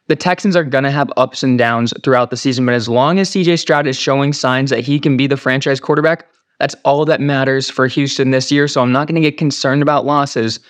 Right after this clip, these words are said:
I just wanna see the development of C J Stroud. Indianapolis Colts, you never should have messed with Jonathan Taylor. The Colts showed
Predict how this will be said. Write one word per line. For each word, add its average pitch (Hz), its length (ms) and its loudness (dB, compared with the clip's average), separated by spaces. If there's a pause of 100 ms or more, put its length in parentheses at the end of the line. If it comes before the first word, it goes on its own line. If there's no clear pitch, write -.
(240)
I 131 140 0
just 143 180 -4
wanna 143 180 2
see 143 160 0
the 131 100 -2
development 123 580 0
of 127 140 -2
C 123 140 0
J 113 160 0
Stroud. - 320 -4 (560)
Indianapolis 156 600 0
Colts, 139 380 -2 (440)
you 147 140 2
never 156 260 2
should 180 160 -2
have 156 80 2
messed 143 460 0
with 139 220 -2
Jonathan 127 480 0
Taylor. 110 280 0
The 120 80 2
Colts 202 320 0
showed 202 540 0